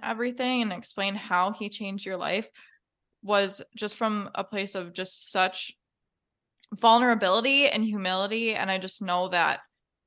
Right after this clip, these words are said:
this is gonna help so many people. So again, the glory <laughs> goes to God, but I also just wanna thank you for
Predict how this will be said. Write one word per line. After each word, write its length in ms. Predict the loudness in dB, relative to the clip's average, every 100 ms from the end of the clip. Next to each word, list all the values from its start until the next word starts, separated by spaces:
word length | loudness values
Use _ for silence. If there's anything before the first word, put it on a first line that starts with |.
| _ _ _ _ _ _ _ -8
this 140 | -6
is 80 | -4
gonna 180 | -2 -2
help 220 | -2 -6
so 120 | -6
many 220 | -6 -6 -6
people. 440 | -10 -6 -6 -6
So 320 | -6 2 2 2 -8 -10
again, 580 | -4 4 4 4 2 -4 -8 _ _ -10
the 100 | -4
glory 580 | 2 4 6 8 6 4 -6 -20 _
<laughs> 320 | -20 _ _ 2
goes 280 | 4 4
to 80 | 0
God, 520 | 4 8 8 6 2 -6 _ -20 _ _
but 100 | 2
I 60 | 4
also 280 | 4 2 -2
just 180 | -6 -4
wanna 160 | -4
thank 260 | -2 -4 -4
you 120 | -8
for 420 | -4 -2 -2 -4